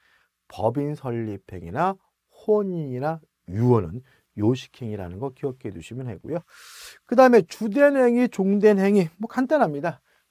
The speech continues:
주된 행위가 있어야지만 존재할 수 있는 행위를 우리가 종된 행위라고 한다. 그래서 주된 행위 속에서 발생하는 권리가 주된 권리, 종된 행위 속에서 발생하는 권리가 뭐가 되는 거죠? 종된 권리가 되겠죠.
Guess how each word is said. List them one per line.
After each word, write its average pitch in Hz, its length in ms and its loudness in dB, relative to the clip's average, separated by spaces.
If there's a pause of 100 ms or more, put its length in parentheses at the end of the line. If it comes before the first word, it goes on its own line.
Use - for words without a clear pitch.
주된 208 500 2
행위가 180 360 -2
있어야지만 135 880 0 (340)
존재할 208 560 4
수 - 140 -8
있는 190 200 -2
행위를 160 260 -4
우리가 98 480 -6 (400)
종된 101 580 -6
행위라고 135 520 -12
한다. 101 320 -12 (340)
그래서 170 320 0 (320)
주된 196 440 2
행위 180 240 0
속에서 139 480 -4
발생하는 120 520 -6
권리가 101 460 -4 (320)
주된 92 360 -14
권리, 113 500 -6 (380)
종된 226 460 4
행위 208 160 4
속에서 185 320 -4
발생하는 147 540 -4
권리가 110 400 -4
뭐가 82 240 -10
되는 80 240 -14
거죠? 117 280 -6 (300)
종된 92 540 -8
권리가 110 360 -6
되겠죠. 104 340 -18